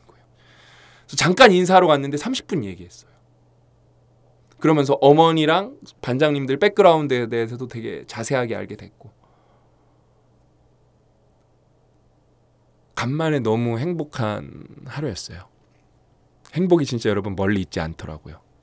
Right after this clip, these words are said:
왜냐면 그런 분들 잘 되는 게 우리가 고령화 사회를 살아가는 솔루션이거든요. 어떻게든.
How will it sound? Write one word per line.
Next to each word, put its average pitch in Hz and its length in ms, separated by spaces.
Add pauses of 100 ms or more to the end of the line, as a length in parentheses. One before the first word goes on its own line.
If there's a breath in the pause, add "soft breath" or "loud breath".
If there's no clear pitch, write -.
(1200)
왜냐면 123 240
그런 180 360
분들 170 280
잘 123 260
되는 110 280
게 151 300
우리가 120 260
고령화 131 560
사회를 131 340
살아가는 127 420
솔루션이거든요. 104 920 (260)
어떻게든. - 680